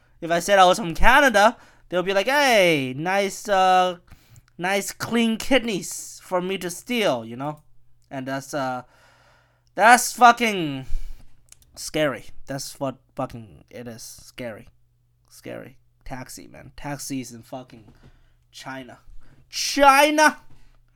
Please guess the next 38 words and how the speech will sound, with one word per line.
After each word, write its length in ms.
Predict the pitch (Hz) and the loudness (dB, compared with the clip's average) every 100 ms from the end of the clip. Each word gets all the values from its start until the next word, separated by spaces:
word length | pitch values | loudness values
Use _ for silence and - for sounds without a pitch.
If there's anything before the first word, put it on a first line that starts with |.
| _ _ _ _ | _ _ _ _
Right, 220 | 127 143 | -10 -4
that's 220 | 156 175 190 | -2 -2 -2
not 100 | 190 | 0
the 80 | |
only 320 | 180 180 190 185 | 2 4 2 0
thing 220 | 185 165 | -4 -6
scary 400 | - 170 160 160 | 0 2 4 2
in 80 | 156 | 0
China, 280 | 160 156 | -2 -2
right? 160 | 160 170 | -6 -6
This 140 | 214 | -6
is 60 | 285 | 0
why 180 | 285 240 | 4 4
I'm 80 | 196 | 4
not 160 | 196 | 0
in 120 | 185 | -2
China 260 | 175 165 160 | 0 0 0
right 120 | 127 | -6
now. 160 | 117 110 | -10 -16
Just 300 | 113 156 175 | -12 -12 -10
because 240 | 190 214 202 | -4 -4 0
everything, 500 | 226 233 233 202 165 _ - - | -2 0 -4 -6 -10 _ -20 6
well, 180 | 254 247 | 10 10
of 60 | |
course, 220 | 196 220 196 | 10 4 4
uh, 100 | 185 | 0
the 180 | 170 | -2
coronavirus 600 | 151 170 175 165 135 123 | -4 -2 -2 0 -4 -6
thing, 180 | 123 127 | -10 -12
but, 140 | 127 156 | -8 -8
like, 160 | 165 | -8
it 80 | 175 | -12
just 160 | 196 - | -10 -6
doesn't 260 | 208 190 | -6 -6
feel 180 | 185 156 | -6 -8
safe 300 | 147 147 127 | -8 -12 -12
in 60 | 110 | -20
China. 260 | 123 - | -20 -20